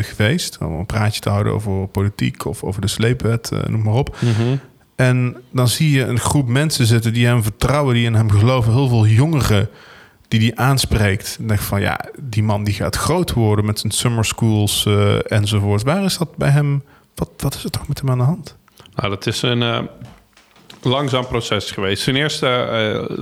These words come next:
Speaker 2: die, die, eh, nou, om het, om het even te,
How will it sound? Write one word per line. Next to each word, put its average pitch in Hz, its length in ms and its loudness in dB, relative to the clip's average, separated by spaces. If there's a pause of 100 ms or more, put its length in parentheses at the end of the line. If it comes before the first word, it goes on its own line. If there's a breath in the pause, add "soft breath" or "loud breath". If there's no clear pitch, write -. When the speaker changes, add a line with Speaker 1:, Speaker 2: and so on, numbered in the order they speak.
(100)
Speaker 2:
die, 127 540 -4 (200)
die, 120 260 -6 (960 loud breath)
eh, 110 240 -2 (760)
nou, - 220 -2
om 139 80 -4
het, 151 160 -2
om 175 100 0
het 143 100 -2
even 165 240 -4
te, 160 120 -4